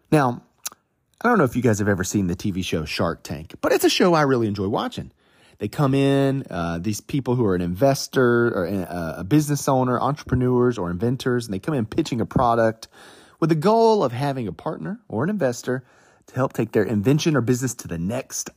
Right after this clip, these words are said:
level, right? That's the goal. But many times they encounter Mister Wonderful, maybe even Mark Cuban,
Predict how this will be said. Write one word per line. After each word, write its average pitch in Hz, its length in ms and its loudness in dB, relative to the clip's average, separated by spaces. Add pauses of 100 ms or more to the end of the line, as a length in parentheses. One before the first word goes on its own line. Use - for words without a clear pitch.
(120)
level, 90 640 -4
right? 107 280 -4
That's 131 200 -4
the 123 100 -2
goal. 117 480 2 (720)
But 107 100 4
many 147 220 6
times 147 340 2
they 117 100 2
encounter 107 360 0
Mister 110 200 0
Wonderful, 143 760 2
maybe 90 240 0
even 92 160 -2
Mark 95 280 -2
Cuban, 151 580 2